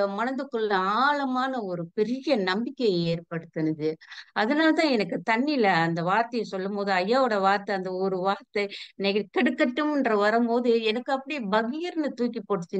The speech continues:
நெஞ்சில. ஏன்னா என்னுடைய சக்தியை என்னால அந்த நிமிஷம் உணர முடிஞ்சிச்சு. நான் சொல்லக்கூடிய சக்தி இவ்வளவு இருக்கு, எனக்கு, என்னில இருந்து வெளிப்படக்கூடிய அந்த சக்தி, அதோட உங்களோட சொல்ல இருந்து வரக்கூடியது அவ்வளோ ஆற்றல் மிக்கதா நான் உணர்ந்தேன்.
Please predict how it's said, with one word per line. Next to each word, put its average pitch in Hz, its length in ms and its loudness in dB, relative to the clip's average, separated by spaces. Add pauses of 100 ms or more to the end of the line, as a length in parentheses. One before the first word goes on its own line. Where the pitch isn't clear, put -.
நெஞ்சில. 214 380 2 (120)
ஏன்னா 285 260 2 (420)
என்னுடைய 294 640 2
சக்தியை 277 520 0
என்னால 226 360 0
அந்த 190 240 -4
நிமிஷம் 240 440 -4
உணர 254 320 -2
முடிஞ்சிச்சு. 208 640 -4
நான் 180 300 -2
சொல்லக்கூடிய 254 520 -2
சக்தி 220 540 -6 (160)
இவ்வளவு 254 480 2
இருக்கு, 262 400 0
எனக்கு, 226 380 -2
என்னில 262 440 0
இருந்து 277 240 -2
வெளிப்படக்கூடிய 220 680 -2
அந்த 185 200 -4 (380)
சக்தி, 214 460 -2
அதோட 226 340 4 (200)
உங்களோட 254 580 4 (140)
சொல்ல 294 440 2
இருந்து 277 240 0
வரக்கூடியது 247 680 -2
அவ்வளோ 220 400 -2
ஆற்றல் 240 400 0
மிக்கதா 220 400 -2
நான் 175 280 -2
உணர்ந்தேன். 175 500 -4